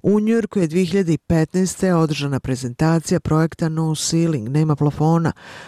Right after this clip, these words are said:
koja se referiše na sintagmu stakleni plafon i označava nevidljivu gornju granicu u korporacijama i drugim organizacijama, iznad kojih je teško ili nemoguće da žena prosperira u karijeri.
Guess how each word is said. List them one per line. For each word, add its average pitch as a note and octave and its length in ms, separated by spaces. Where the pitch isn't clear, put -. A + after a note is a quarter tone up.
koja A3+ 180
se G3 180
referiše F#3+ 560
na D#3+ 140
sintagmu E3+ 680
stakleni D#3 580
plafon - 540
i A3 120
označava G3+ 500
nevidljivu D#3+ 640
gornju C#3 360
granicu D#3 560
u C3 60
korporacijama E3+ 1120
i E3+ 160
drugim D#3+ 360
organizacijama, G2 840
iznad D3 340
kojih D#3+ 380
je - 80
teško E3 400
ili D3 160
nemoguće F3+ 580
da D#3 160
žena B2 360
prosperira C3 680
u - 40
karijeri. E2+ 540